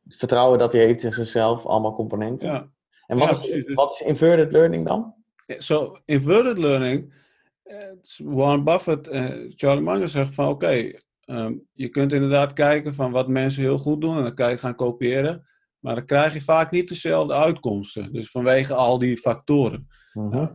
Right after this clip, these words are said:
Speaker 2: wa-, wat, wat blijkt, eh, uit onderzoek en, en ervaring is ook, als jij kijkt naar wat niet werkt in het leven, dus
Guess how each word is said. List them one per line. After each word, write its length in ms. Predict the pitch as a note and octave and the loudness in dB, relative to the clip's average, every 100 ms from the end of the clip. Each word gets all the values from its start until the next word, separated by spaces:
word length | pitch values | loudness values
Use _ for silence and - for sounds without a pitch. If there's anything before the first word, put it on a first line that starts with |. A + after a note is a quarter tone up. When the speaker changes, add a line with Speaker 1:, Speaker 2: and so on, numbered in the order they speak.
| - | -12
Speaker 2:
wa-, 340 | B2 B2 D3 D3+ | _ -2 0 -2
wat, 240 | C3 C3+ C3+ C#3 | 0 0 -2 -2
wat 260 | C3+ B2 | -2 -2
blijkt, 560 | A2+ E3 G#3+ F#3 F3+ _ _ _ _ _ _ _ | 0 2 4 2 -2 _ _ _ _ _ _ _
eh, 220 | C3 A#2+ A#2 | -8 -6 -2
uit 420 | B2+ C3 C#3 - _ _ | 0 0 -2 -20 _ _
onderzoek 500 | - C#3 C#3+ C#3 C#3 | -4 0 0 -2 -4
en, 120 | C#3 A#2+ | -4 -4
en 180 | B2+ | -4
ervaring 560 | C3 C3+ E3 G#3 G#3+ E3 | -6 -4 -2 0 0 -2
is 160 | C#3 C3+ | -2 0
ook, 340 | C3+ C3+ - _ _ - F5 | 0 0 -6 _ _ -18 -6
als 260 | C#3 C#3 C#3 | 0 0 2
jij 480 | C#3+ C#3+ D3 C#3 C#3 | 2 4 2 -2 -2
kijkt 340 | D#3 D#3 D#3+ | 2 2 2
naar 480 | C#3 C#3 C3+ C3 - _ _ _ _ _ _ _ | 0 2 2 0 -4 _ _ _ _ _ _ _
wat 540 | C3 B2+ C3 C3+ _ _ _ _ _ | -8 0 0 -2 _ _ _ _ _
niet 420 | C3+ C3+ G3 B3 | -4 0 0 -2
werkt 540 | C3 A#2 G2+ G2 _ _ _ | 0 0 0 -6 _ _ _
in 100 | - | -8
het 140 | A#2 A2+ | -6 0
leven, 580 | A2 G#2+ G2+ G#2+ G2 - _ _ _ _ _ _ | 0 0 -2 -8 -10 -12 _ _ _ _ _ _
dus 380 | - A2 - - | -10 -8 -10 -18